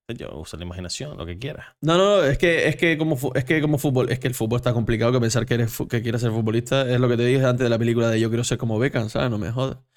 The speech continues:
Speaker 2: Eh, algo que tenga que ver con el fútbol. Es que lo que me, eh, yo digo que la pasión no se discute. Entonces, poder vivir de tu pasión en el ámbito que fuera,
Speaker 1: Mola.
Speaker 2: mola.
Speaker 1: ¿A quién puedes traernos aquí al podcast?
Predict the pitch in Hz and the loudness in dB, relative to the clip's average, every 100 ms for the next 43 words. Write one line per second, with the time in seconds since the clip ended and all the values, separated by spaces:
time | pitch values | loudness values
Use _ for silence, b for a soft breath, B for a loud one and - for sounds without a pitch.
0 | B B B B B 117 120 117 117 113 | B B B B B 0 2 2 2 2
1 | 117 113 110 107 101 - - _ 156 165 | 2 2 2 0 -2 -8 -20 _ 2 4
2 | 165 170 175 180 170 143 190 165 - - | 4 4 4 4 2 2 0 0 -2 -2
3 | - 160 131 131 123 113 90 101 113 110 | 0 2 2 2 2 0 0 0 0 2
4 | 117 131 147 143 139 131 151 147 147 143 | 2 2 2 2 2 2 0 0 2 0
5 | - 160 160 131 - _ _ - 113 117 | 0 -4 -2 -8 -10 _ _ -8 -4 -2
6 | 110 110 110 101 _ - 120 127 127 139 | 0 0 -2 -4 _ -2 0 2 2 2
7 | 147 131 120 120 117 - 139 151 349 - | 4 2 2 0 -2 -2 -2 -2 -4 -10
8 | _ _ _ _ _ - 117 131 139 127 | _ _ _ _ _ -4 0 2 2 0
9 | 120 120 - 135 156 370 - _ _ _ | -2 -4 0 0 2 -2 -8 _ _ _
10 | _ - 107 95 85 - _ - 123 117 | _ -8 -4 -4 -6 -14 _ -4 0 0
11 | - - _ b b b _ _ _ _ | -2 -12 _ b b b _ _ _ _
12 | _ _ _ _ _ - 117 113 - 160 | _ _ _ _ _ -6 -4 -4 0 2
13 | 170 165 143 131 127 120 117 113 110 107 | 2 2 0 -2 -2 -2 -2 -4 -4 -6
14 | 104 - 139 127 120 123 131 123 107 101 | -6 -2 0 0 2 2 2 0 0 -2
15 | 120 117 107 95 - 127 127 151 151 | 0 2 2 0 -2 -4 -4 -10 -10